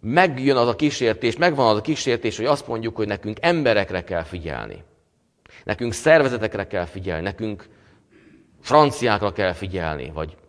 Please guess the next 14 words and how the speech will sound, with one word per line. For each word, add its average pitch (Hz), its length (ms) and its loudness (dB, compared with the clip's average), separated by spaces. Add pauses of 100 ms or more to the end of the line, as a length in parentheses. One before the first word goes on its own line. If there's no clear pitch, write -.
(500)
erre 135 280 4
az 104 120 0
országra, 92 360 -2
vagy 85 100 -4
arra 95 200 -2
az 80 100 -4
országra. 64 540 -10 (1600)
Nekem 120 220 -2
Ézsaiás 98 640 2
a 87 60 -6
példaképem, 104 880 -4 (920)
aki 95 680 -6 (320)
Istenre 85 520 -4
figyelt, 69 680 -12